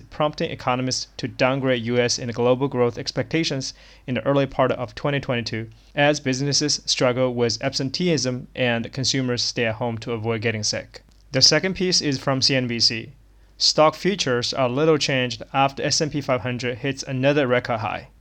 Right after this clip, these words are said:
Stock futures were calm on Monday evening as Wall Street looked to build on its record highs in the final week of the year. Futures tied to the Dow Jones Industrial Average dipped thirty-three points, while those for the S and P five hundred and Nasdaq one hundred were down less than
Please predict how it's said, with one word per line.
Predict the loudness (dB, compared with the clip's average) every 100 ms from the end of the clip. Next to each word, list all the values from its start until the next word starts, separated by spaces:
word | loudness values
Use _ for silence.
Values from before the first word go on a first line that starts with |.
| _ 0
Stock | 4 4 4
futures | 2 2 0 -2
were | -4
calm | 0 2 4 2
on | -2
Monday | -2 -2
evening | -2 -2 -4 -6
as | -4 -4
Wall | 2 4 2
Street | 0 -2
looked | 2 0 0 -6
to | -6 -4
build | -2 0
on | -2 -2
its | -4 0
record | 2 2 2
highs | 4 2 2 -2
in | -4
the | -2
final | 0 2 0
week | -2 -4
of | -6 -6
the | -6
year. | -6 -8 -12 -2
Futures | 4 4 4 2 0
tied | 2 2 2
to | -2
the | 0
Dow | 4 4
Jones | 4 0 -2
Industrial | -2 -2 0 0 2
Average | 4 4 0 -6 -2
dipped | -2 -2
thirty-three | -4 0 2 2 -2 -2
points, | -4 -4 -2 -4 -2
while | 2 4 4 2
those | 2 4 4
for | 0 -2
the | 0
S | -2 -2
and | -4
P | -6
five | -4 -4
hundred | -2 -2 0 -2
and | -2
Nasdaq | 0 -2 -2 -4
one | -2 0
hundred | 0 0 -2
were | -2
down | -2 -2 0 0
less | -2
than | -2 -6